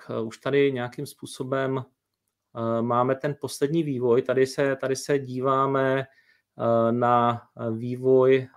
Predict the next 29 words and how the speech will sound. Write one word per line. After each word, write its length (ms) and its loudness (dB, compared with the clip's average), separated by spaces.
ropy, 880 0
eh, 300 -6
ropy 240 -2
Brent, 540 0
eh, 120 -6
na, 560 -2
na, 320 -4
na 140 0
denním 300 0
grafu. 580 0
A 520 2
tady, 260 6
tady 220 2
vidíme 320 4
trošku 320 2
jiné 200 8
story, 380 4
když 180 -2
samozřejmě, 600 -2
eh, 220 4
ten 240 -2
vzestup, 760 2
eh, 240 0
s 80 -12
počátkem 560 -4
války 300 2
na 120 0
Ukrajině, 720 -2
eh, 380 -8